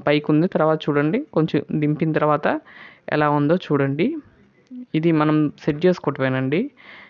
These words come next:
ఈజీగా చేసుకోవచ్చు. కొంతమంది ఏం చేస్తారంటే శాంతం పైన పెట్టేసినట్టు చేస్తారు. అలా కాదు, అలా పెట్టకూడదు. నేను చూపించినట్లుగా, వీడియోలో చూపించినట్లుగా పెడితే చక్కగా ఆ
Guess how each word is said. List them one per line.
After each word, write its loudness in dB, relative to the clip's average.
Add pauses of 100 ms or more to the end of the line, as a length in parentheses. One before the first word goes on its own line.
(160)
ఈజీగా 2
చేసుకోవచ్చు. -2 (600)
కొంతమంది 2
ఏం 2
చేస్తారంటే 0 (500)
శాంతం 2
పైన 4
పెట్టేసినట్టు -2
చేస్తారు. -2 (440)
అలా 2 (140)
కాదు, 2 (140)
అలా 0
పెట్టకూడదు. 0 (340)
నేను 0
చూపించినట్లుగా, -2
వీడియోలో 0
చూపించినట్లుగా -4
పెడితే -2 (640)
చక్కగా -2 (760)
ఆ 0